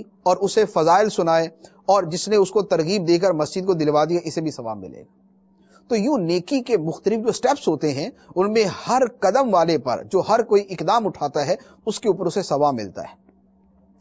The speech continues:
اسی کے اوپر آپ علم دین کو لے لیں، مبلغین کو لے لیں، اسی کے اندر دین کی خدمت کرنے والے لوگوں کو لے لیں، اسی کے اندر طلبہ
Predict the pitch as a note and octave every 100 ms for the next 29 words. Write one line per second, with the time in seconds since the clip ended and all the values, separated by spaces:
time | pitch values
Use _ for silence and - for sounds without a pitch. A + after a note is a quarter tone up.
0 | - F#3 G#3 G#3+ G3 F3 D#3 - _ _
1 | _ D#3 D#3 D#3 C#3+ F#3 F3+ E3 C#3 C3+
2 | D#3 D#3 D#3 D3+ D#3 F3+ F3 D3+ C3 A#2+
3 | - _ _ _ F#3 A#3 G3+ F#3 E3 E3+
4 | C#3+ F#3 F3+ F3+ E3 _ _ - F3+ G3
5 | - E3+ F3 D#3 D#3+ E3+ E3 - D3+ D#3
6 | F3+ F#3 D#3+ C#3 B2 A#2+ - A#3 G3 E3
7 | E3+ E3 D#3+ E3+ F#3